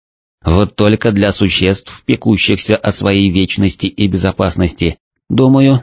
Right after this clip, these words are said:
это будет очень неприятное последствие. Так что прячем этот козырь в рукав и ждем момента. И да, надо отметить, что информация, подброшенная мне моим теневым двойником,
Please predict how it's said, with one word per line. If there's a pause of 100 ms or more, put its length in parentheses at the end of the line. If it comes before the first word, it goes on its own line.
это
будет
очень
неприятное
последствие. (680)
Так
что (120)
прячем
этот
козырь
в
рукав
и
ждем
момента. (540)
И
да, (240)
надо
отметить,
что
информация,
подброшенная
мне
моим
теневым
двойником,